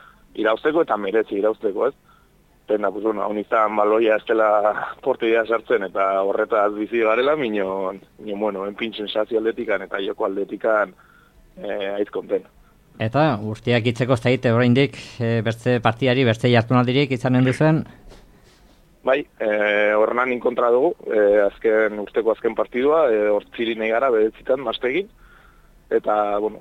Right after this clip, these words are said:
Speaker 1: bai, eh, baita ere Hernani bekin dago, guretik hiru puntotara, eta partidez garrantzitsu etxein,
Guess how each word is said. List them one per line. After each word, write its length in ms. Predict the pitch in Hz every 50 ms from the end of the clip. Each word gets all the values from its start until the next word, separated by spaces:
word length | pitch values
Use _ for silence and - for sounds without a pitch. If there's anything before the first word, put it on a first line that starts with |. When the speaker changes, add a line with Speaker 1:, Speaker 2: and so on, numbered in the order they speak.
| - -
Speaker 1:
bai, 260 | 120 113 110 107 110 107
eh, 120 | 107 107
baita 240 | 107 107 107 104 117
ere 120 | 113 110 110 107
Hernani 340 | 104 113 117 117 110 110 107
bekin 300 | 110 110 110 117 110 117
dago, 240 | 107 113 139 160
guretik 640 | 143 117 113 110 - - 123 113 113 110 113 113 -
hiru 140 | 117 110 107
puntotara, 500 | - 120 120 123 117 135 - 151 156 175
eta 480 | 175 - 113 104 101 101 98 104 104 -
partidez 320 | - 98 - - 107 107 101
garrantzitsu 480 | 107 104 104 107 107 104 110 101 110
etxein, 440 | 101 - - 131 123 113 101 98 95